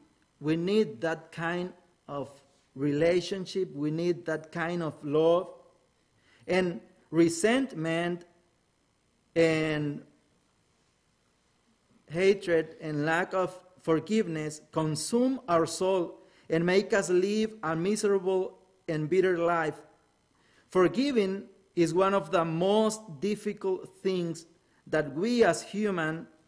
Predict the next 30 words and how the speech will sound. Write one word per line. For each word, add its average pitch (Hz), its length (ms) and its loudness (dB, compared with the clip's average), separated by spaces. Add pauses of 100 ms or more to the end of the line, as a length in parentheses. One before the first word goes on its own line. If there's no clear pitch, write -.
(160)
and 151 200 -2
Christians 156 680 -2 (260)
can 156 180 -4
face. 127 440 -6 (840)
And 120 120 -4
you 143 120 -4
know 160 200 -4
that. 117 400 -8 (380)
I 147 180 0
have 185 220 0
experienced 139 580 -4
that. 113 300 -8 (520)
But 160 540 2
forgiveness 185 840 0 (320)
set 196 240 4
us 208 180 4
free 214 300 4
from, 185 460 0 (340)
uh, 165 460 6 (100)
those 185 360 4 (440)
chains 180 480 -4 (920)
that 156 480 2
do 160 120 4
not 180 320 0
allow 170 360 2
us 156 380 -2
to 147 140 -6
be 160 240 -2
truly 165 440 -2
happy. 156 440 -4